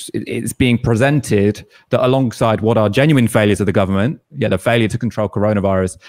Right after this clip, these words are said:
and because they spent so long sort of twiddling their fingers while the virus was running through our population, ending up having such a deep recession, they are genuine failures of this government. It's not really a failure of this government that they're letting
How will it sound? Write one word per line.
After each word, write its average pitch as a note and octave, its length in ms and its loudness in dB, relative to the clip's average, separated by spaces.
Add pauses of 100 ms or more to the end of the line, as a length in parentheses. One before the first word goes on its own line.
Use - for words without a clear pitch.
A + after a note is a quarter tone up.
(160)
and G2 300 -2 (240)
because - 460 -2 (200)
they G2+ 80 0
spent - 280 -4
so C3+ 320 2
long A2 400 0 (480)
sort - 160 -4
of - 180 -6 (300)
twiddling B2+ 340 2
their G#2 140 2
fingers A2 400 0
while F#2+ 100 0
the F#2+ 80 -2
virus G2 300 0
was G2 100 -4
running F#2+ 160 -2
through G2+ 140 -2
our F#2 60 0
population, G2+ 520 -2
ending G2 240 -2
up G2 100 -4
having G2 200 -2
such - 260 -8
a G#2 80 -4
deep G2+ 240 -4
recession, G2+ 420 -4 (200)
they C3+ 120 2
are C#3 60 4
genuine C#3+ 400 2
failures A2+ 340 0
of G2+ 60 -2
this G2+ 140 -2
government. G#2 360 -2 (440)
It's C#3 180 -2
not E3 180 2
really F3 380 4
a B2 80 4
failure A2 320 2
of G2 80 0
this G#2+ 140 -2
government A2+ 340 0
that C3 120 -4
they're A#2+ 120 2
letting A#2+ 460 0